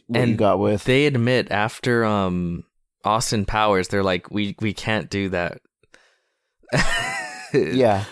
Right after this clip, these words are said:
Speaker 2: They, they, like, "We've been, we've been satirized too hard in the public eye. Like, we gotta, we gotta reinvent Bond." And they did with the Craig era. I think it's finally time, and I think the audience is ready for it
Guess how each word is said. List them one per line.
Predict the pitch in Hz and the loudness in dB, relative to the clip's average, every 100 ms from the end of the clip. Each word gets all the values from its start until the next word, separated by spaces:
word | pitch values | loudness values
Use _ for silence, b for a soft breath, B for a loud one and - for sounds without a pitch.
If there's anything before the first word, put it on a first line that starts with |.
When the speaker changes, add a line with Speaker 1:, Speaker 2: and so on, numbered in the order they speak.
| - | -2
Speaker 2:
They, | 123 123 | 2 2
they, | 113 113 | 4 2
like, | 107 113 107 | 4 2 2
"We've | 120 120 117 | 2 0 2
been, | 123 117 107 101 80 95 | 2 2 2 -2 -6 -6
we've | 113 107 | -4 -2
been | 117 107 101 | 2 2 2
satirized | - 110 101 101 95 95 98 - | 0 0 2 2 2 0 -2 -4
too | - 101 | -2 0
hard | 101 92 87 85 - - _ - | 2 2 2 -2 -6 -18 _ -4
in | 104 | 0
the | 98 | 0
public | - 101 92 90 | 0 0 0 0
eye. | 95 90 85 | 0 0 0
Like, | 78 85 - | -2 -4 -4
we | 98 | -2
gotta, | 98 92 90 85 80 | 0 2 2 0 -2
we | 101 | -2
gotta | 101 98 | 0 0
reinvent | 92 95 95 87 90 - - | 0 -2 -2 -2 -2 -4 -2
Bond." | 110 98 87 - B B | 0 0 -4 -10 B B
And | 135 131 | 0 2
they | 156 | 2
did | 339 - - - _ B B B B | 2 0 -2 -14 _ B B B B
with | 117 | 0
the | 113 | 0
Craig | - 147 131 | 0 0 2
era. | 101 90 | 2 2
I | 107 | 2
think | 147 160 | 2 2
it's | 123 | 0
finally | - 113 110 107 95 | 0 0 0 0 -2
time, | - 120 117 | -2 -2 0
and | 127 | 0
I | 165 | 0
think | 208 247 | 0 0
the | - | -2
audience | 123 139 156 131 - | -2 0 0 -2 -4
is | 90 87 | -6 -6
ready | 90 92 85 | -6 -4 -6
for | - 76 82 | -8 -6 -4
it | 71 - | -6 -12